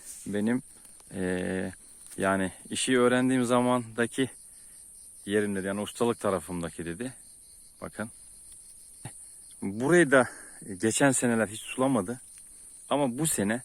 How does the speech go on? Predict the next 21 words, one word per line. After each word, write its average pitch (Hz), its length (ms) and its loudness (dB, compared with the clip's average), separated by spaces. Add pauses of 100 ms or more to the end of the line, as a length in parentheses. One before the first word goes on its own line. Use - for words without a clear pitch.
(360)
buraya 123 320 0
damlama 104 380 2
yaydı. 82 300 -2 (680)
Çünkü 107 280 -2
bu 117 80 -2
sene, 117 220 2
e, 104 300 0
fazla 110 360 0
sıcaklar 104 580 -2
olur 127 300 4
diye 113 260 2 (600)
bu 139 80 2
sene 98 360 0
damlamayı 107 520 4
buraya 139 280 6
yaydı. 107 460 6
Ama 117 200 2
yukarıdaki 113 600 -2
kesinlikle, 143 720 -4 (520)
e, 107 80 -10 (460)
yani 92 200 -4